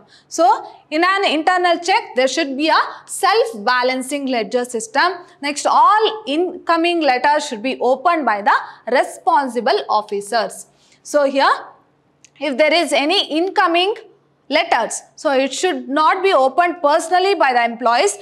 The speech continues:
So, it should be opened in the front of responsible officers. And the next point, the receipt of cash and disbursement should be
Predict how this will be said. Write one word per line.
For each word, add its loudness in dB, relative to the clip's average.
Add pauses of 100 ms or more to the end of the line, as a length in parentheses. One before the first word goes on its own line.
(160)
So, 0
it 0
should -2
be 0
opened 0
in -4
the 0 (200)
front 0
of 2
responsible -2
officers. -4 (480)
And 0
the 6
next 0
point, 2 (140)
the 2
receipt 0 (100)
of -4
cash 0
and 0
disbursement -2
should -2
be -2